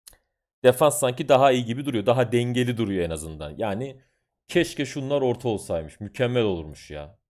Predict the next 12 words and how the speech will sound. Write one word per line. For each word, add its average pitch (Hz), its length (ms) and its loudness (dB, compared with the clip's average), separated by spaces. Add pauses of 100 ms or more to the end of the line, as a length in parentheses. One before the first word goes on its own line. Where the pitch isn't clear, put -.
(400)
Şunlar 127 380 -6
orta 113 300 -2
olsaymış 101 400 -6
mükemmel 95 380 -8
olurmuş 71 320 -14
ha 78 140 -8
bak. 76 100 -16 (180)
Geniş 98 300 -8
değil 110 180 -4
de 85 40 -8
orta 92 360 -6
olsaymış. 90 580 -10